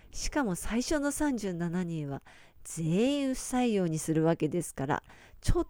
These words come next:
と無駄なような気もします。でも、実際には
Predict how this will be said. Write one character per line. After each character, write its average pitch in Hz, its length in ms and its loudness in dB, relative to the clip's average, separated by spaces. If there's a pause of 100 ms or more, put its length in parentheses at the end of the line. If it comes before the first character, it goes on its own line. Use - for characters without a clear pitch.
と 185 120 -2
無 175 200 -2
駄 240 180 2
な 254 140 4
よ 254 220 2
う 226 40 0
な 196 200 0 (100)
気 - 140 -10
も 160 120 -4
し - 140 -8
ま 135 120 -8 (100)
す。 - 220 -18 (1400)
で 165 140 -2
も、 165 180 -4 (260)
実 - 360 -10
際 127 160 -12
に 170 120 -2
は 180 200 2